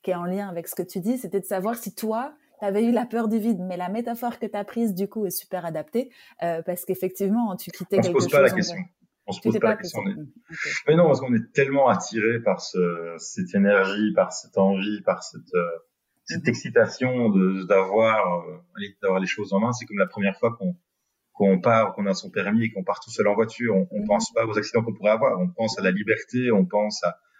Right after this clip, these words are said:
Speaker 2: à, allez, au trajet qu'on va faire, on pense à cette nouvelle liberté qui s'ouvre à nous. Et c'est un petit peu, là, c'est un petit peu la même chose.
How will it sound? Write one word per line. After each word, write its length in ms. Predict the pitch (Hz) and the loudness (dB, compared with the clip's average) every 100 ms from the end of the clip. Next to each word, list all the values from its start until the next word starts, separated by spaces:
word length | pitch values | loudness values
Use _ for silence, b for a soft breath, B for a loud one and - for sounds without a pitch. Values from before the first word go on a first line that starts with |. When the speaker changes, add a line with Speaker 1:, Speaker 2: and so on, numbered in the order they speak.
| b b b b - | b b b b -2
Speaker 2:
à, 720 | 50 50 50 50 50 - - | 2 2 0 -2 -6 -10 -4
allez, 260 | 107 107 - | 0 0 -2
au 200 | - 107 | -4 -4
trajet 360 | 98 117 98 113 | 0 2 2 0
qu'on 120 | 117 | 2
va 140 | 101 98 | 0 0
faire, 340 | - 120 113 | 2 2 2
on 80 | 98 | 0
pense 380 | 90 104 104 - | 0 0 2 -4
à 40 | |
cette 200 | 92 - 113 | -14 -14 -2
nouvelle 200 | 104 104 | 2 2
liberté 340 | 104 107 - | 2 0 -2
qui 100 | 117 | -12
s'ouvre 240 | - 98 95 | -8 0 2
à 40 | |
nous. 160 | 113 113 | 2 -2
Et 40 | |
c'est 120 | - | -4
un 40 | 90 | -12
petit 140 | - | -8
peu, 80 | 110 | -2
là, 120 | 110 120 | 2 2
c'est 120 | 107 | 2
un 40 | |
petit 140 | 90 - | -6 -4
peu 80 | 110 | 0
la 80 | |
même 120 | 113 117 | 0 -2
chose. 280 | - 123 | -8 -14